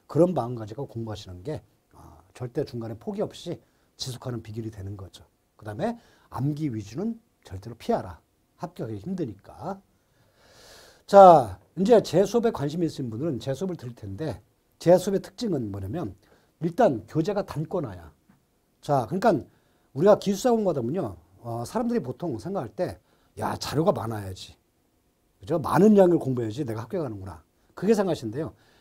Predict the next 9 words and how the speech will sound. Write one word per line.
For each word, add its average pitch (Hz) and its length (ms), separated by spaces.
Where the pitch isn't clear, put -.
물론 156 480
많은 226 380
양을 226 220
공부하는 156 320
건 175 100
좋긴 156 260
좋은데 107 600
문제가 196 400
뭐냐면 131 460